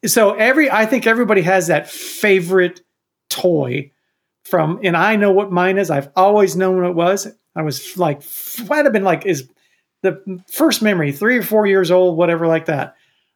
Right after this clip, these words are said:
Speaker 2: I had this little, I can, I can picture, I could build the damn thing. Little wind up, little seaplane, yellow and blue. Picture it just like they, I've never been able to find one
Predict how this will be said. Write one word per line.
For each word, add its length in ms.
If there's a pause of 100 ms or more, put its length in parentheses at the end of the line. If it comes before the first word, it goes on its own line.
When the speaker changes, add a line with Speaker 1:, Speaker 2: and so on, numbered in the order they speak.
Speaker 2:
I 120
had 200
this 220
little, 600 (440)
I 120
can, 200
I 280
can 200
picture, 340
I 120
could 280
build 240
the 80
damn 280
thing. 280 (340)
Little 240
wind 340
up, 240
little 220
seaplane, 760
yellow 380
and 140
blue. 420 (240)
Picture 300
it 160
just 200
like 180
they, 200 (200)
I've 160
never 360
been 120
able 240
to 80
find 340
one 260